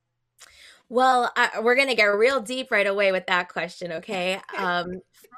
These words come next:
Speaker 1: feminine sexuality is, is pure power. It's pure life
Speaker 2: Mm-hmm.
Speaker 1: force.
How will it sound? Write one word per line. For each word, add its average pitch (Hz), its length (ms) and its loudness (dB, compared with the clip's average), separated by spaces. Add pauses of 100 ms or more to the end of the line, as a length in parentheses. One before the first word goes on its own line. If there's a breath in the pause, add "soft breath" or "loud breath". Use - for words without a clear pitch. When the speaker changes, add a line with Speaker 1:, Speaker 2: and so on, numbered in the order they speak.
Speaker 1:
feminine 320 320 -4
sexuality 233 1200 -6
is, 190 280 -8
is 190 260 -10
pure 226 340 -8
power. 180 640 -8
It's - 280 -14
pure 220 300 -8
life 180 300 -8 (100)
Speaker 2:
Mm-hmm. 147 280 -14
Speaker 1:
force. - 140 -20